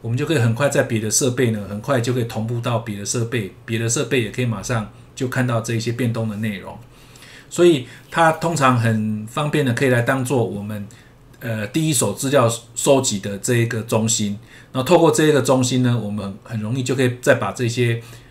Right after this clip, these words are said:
呃，临时性的或者是暂存性的这些资料呢，再转移到实际上要负责处理的，呃，工具里面。比如说，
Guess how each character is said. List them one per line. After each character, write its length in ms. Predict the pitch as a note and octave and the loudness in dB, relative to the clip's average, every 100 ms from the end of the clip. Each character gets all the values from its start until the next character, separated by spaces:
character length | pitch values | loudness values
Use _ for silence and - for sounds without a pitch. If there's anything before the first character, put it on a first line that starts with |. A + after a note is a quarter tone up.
| - | -18
呃， 340 | G#2+ G2 G2 | -16 -12 -8
临 160 | G2 C3 | -2 -2
时 160 | B2+ A2+ | 0 0
性 240 | - B2 | 0 0
的 160 | A2 G2 | -2 -4
或 120 | B2+ | -4
者 120 | A2+ | -2
是 420 | G2+ C3+ A#2+ A2+ A#2 - - | -2 0 0 0 -4 -18 -6
暂 180 | - C3+ | 0 2
存 160 | A2+ G#2 | 2 -2
性 160 | C#3+ | -2
的 60 | A#2 | 0
这 100 | A#2+ | 0
些 100 | A#2+ | 0
资 200 | A#2+ B2 | 0 0
料 240 | B2+ A2 | 0 0
呢， 200 | G2+ G2 G2 - - | -2 -10 -14 -20 -6
再 160 | C#3+ B2 | -2 0
转 260 | A2+ G2 | 0 -2
移 100 | G2+ | -2
到 320 | A2+ B2+ G#2+ - - | -2 -2 -4 -8 -20
实 180 | - - | -8 -6
际 140 | A#2 C3+ | -4 0
上 200 | C#3 C3 | 0 0
要 140 | B2 | 0
负 160 | A#2 B2 | -2 -4
责 160 | G#2 | -4
处 220 | F#2+ A#2 | -4 -4
理 140 | A#2 G2+ | -4 -6
的， 440 | G#2 G2 F#2+ F#2+ F#2+ - - - - - | -12 -12 -12 -14 -16 -20 -20 -20 -20 -16
呃， 260 | A2 G#2+ A2 - | -12 -12 -14 -2
工 220 | C3 C3+ | 0 2
具 160 | C3+ A2+ | 0 -2
里 160 | F#2+ | -2
面。 180 | A2 G#2 - - - - | -4 -6 -8 -20 -20 -20
比 120 | - | -10
如 100 | A2 | -6
说， 420 | A2 C#3+ C#3 C#3 | -2 0 0 -2